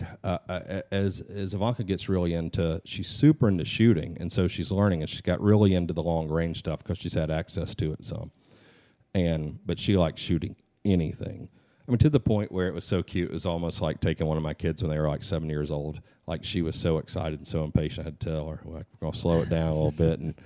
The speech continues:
like, we're gonna try to work on a couple things 'cause, you know, she can shoot. You know, when we were out, I mean, Thomas just posted the video. We're out in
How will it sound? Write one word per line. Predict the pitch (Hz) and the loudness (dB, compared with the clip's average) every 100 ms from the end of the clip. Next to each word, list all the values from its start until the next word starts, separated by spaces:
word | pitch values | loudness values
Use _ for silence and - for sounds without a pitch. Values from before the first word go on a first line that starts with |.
| - _ _ | -20 _ _
like, | 82 82 | -2 0
we're | 87 87 | 4 6
gonna | 82 82 | 6 4
try | 90 | 4
to | 85 | 6
work | 82 80 | 6 4
on | 87 | 0
a | 82 | -2
couple | 92 87 | -2 -2
things | - 87 87 - | 0 0 0 0
'cause, | 90 82 | 0 2
you | 131 | 4
know, | 139 | 4
she | 107 123 | 4 0
can | 147 | -2
shoot. | 104 147 196 | 2 4 6
You | 110 | 6
know, | 147 | 6
when | 101 | 8
we | 98 | 8
were | 107 | 8
out, | 104 101 | 8 6
I | 92 | 4
mean, | 90 82 - | 4 2 0
Thomas | - 107 110 | 4 6 6
just | - | 4
posted | - 101 - | 6 6 6
the | |
video. | 85 - 107 80 | 6 6 6 6
We're | 82 | 8
out | 92 90 - | 8 8 4
in | 92 87 | 2 2